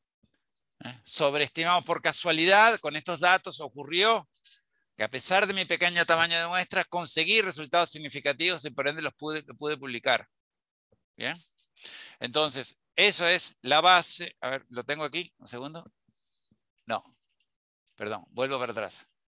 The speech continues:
Eso es la base de lo que se ha llamado, y no voy a discutirlo aquí en detalle, la crisis de la repetibilidad en la ciencia. ¿Qué pasó? Empezó en psicología,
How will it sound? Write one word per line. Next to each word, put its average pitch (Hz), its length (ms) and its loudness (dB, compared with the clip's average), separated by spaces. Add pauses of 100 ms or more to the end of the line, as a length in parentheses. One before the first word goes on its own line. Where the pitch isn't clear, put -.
(2250)
Eso 190 300 2
es 190 60 2
la 180 100 6
base 190 300 6
de 175 60 2
lo 151 100 -2
que 135 100 -4
se 170 140 0
ha 170 40 0
llamado, 170 600 2 (140)
y 120 80 -14
no 135 100 -8
voy 156 120 2
a 156 40 6
discutirlo 139 440 -4
aquí 139 120 -8
en 139 100 -8
detalle, 151 520 -2 (480)
la 131 180 2
crisis 190 420 0
de 156 120 0
la 147 120 4
repetibilidad 147 680 0
en 165 80 0
la 147 80 -2
ciencia. - 520 -4 (680)
¿Qué 151 120 0
pasó? 170 460 0 (420)
Empezó 143 240 -10
en 185 80 -4
psicología, 170 600 2